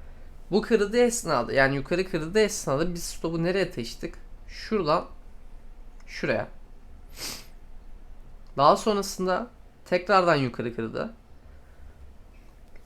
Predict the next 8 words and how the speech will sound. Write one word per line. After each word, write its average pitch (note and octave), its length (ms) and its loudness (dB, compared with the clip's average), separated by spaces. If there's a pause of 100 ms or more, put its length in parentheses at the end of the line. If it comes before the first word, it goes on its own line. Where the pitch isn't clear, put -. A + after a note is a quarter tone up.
(140)
Yine F#3 160 6
order D3+ 480 6
block D3+ 180 0
dedik A#2+ 200 -2
şuraya. C3+ 380 -2 (1900)
Tekrardan F#3+ 480 4
aşağı F#3+ 320 4
geldi. F#3 420 4